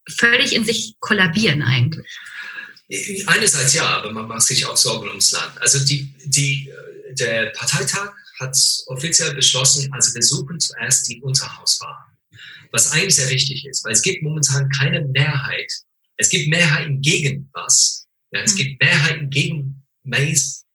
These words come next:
Speaker 2: beschissenen Brexit-Abkommen. Ähm, es gibt aber auch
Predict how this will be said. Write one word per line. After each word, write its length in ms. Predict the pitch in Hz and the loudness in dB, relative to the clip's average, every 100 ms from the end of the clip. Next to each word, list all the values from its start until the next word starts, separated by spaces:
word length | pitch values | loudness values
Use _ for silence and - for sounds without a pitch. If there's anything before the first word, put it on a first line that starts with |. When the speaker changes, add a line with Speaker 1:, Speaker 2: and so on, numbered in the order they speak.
| _ _ | _ _
Speaker 2:
beschissenen 840 | 135 - 190 - 135 - 98 - _ _ _ 135 - - - - | 2 4 6 4 2 -4 -8 -16 _ _ _ -18 -14 -12 -10 -4
Brexit-Abkommen. 960 | 123 139 143 139 151 - 135 131 - - - - - - | 0 2 2 2 -2 -2 -4 -6 -6 -12 -10 -10 -12 -4
Ähm, 280 | 127 127 131 | -2 0 -2
es 220 | 127 - - | 2 2 2
gibt 240 | 180 - | 0 0
aber 260 | - - 127 | 0 -2 0
auch 240 | 147 - | 0 -2